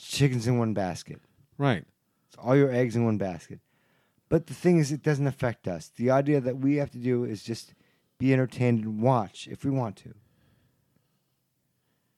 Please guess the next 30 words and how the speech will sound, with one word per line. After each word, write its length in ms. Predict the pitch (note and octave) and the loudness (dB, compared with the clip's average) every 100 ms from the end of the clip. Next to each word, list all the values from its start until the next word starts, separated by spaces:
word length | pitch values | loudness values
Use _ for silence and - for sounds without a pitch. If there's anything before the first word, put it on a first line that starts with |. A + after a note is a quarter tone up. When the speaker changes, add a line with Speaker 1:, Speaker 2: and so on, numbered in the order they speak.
| _ _ _ _ _ _ _ _ _ - | _ _ _ _ _ _ _ _ _ -16
Speaker 1:
We 100 | B2 | -12
get 140 | C#3 - | -10 -12
to 60 | |
choose, 580 | - - E3 D#3 C3+ G#2 | -16 -6 0 0 0 -4
Monty. 500 | G#2 F#2+ F#2 G#2 G#2 - _ _ _ - | -8 -10 -8 -8 -10 -12 _ _ _ -10
Speaker 2:
Right. 260 | F2+ F2 - _ _ _ _ _ _ _ _ _ | -8 -10 -14 _ _ _ _ _ _ _ _ _
Speaker 1:
And 100 | A2+ | -2
that 60 | B2 | 0
ain't 200 | A2 F2+ | 0 -2
bad. 240 | D2 C#2 - _ _ _ _ _ _ _ _ _ - | -8 -12 -16 _ _ _ _ _ _ _ _ _ -16
Speaker 2:
I 140 | F#2 | -14
don't 140 | D#2 | -14
know. 160 | C2+ G#1+ _ _ - - - | -18 -20 _ _ -20 -20 2
But 260 | D#3 C3 - _ _ C#3+ | 6 6 2 _ _ -2
in 100 | C#3 | 0
any 220 | C3+ B2 | 2 0
case, 600 | - F2+ D2+ - - - - | -2 -6 -6 -10 -14 -16 -6
'cause 180 | G2 G#2 | -4 -2
we've 120 | G2 | -2
been 140 | G#2 | -4
going 240 | G#2 G#2 F#2+ | -10 -14 -14
on 180 | G2 F#2 | -14 -14
this 200 | F#2 - | -16 -16
too 180 | - | -10
long, 260 | F#2 E2+ F#2 | -8 -6 -4
it's 100 | A2 | 0
only 180 | D3+ A#2+ - | 2 2 2
one 180 | A2+ A2 | 0 0
fucking 320 | - - F2+ | -4 -4 -4
episode. 580 | F2 D#2+ - C#2+ B1+ | -6 -6 -8 -10 -12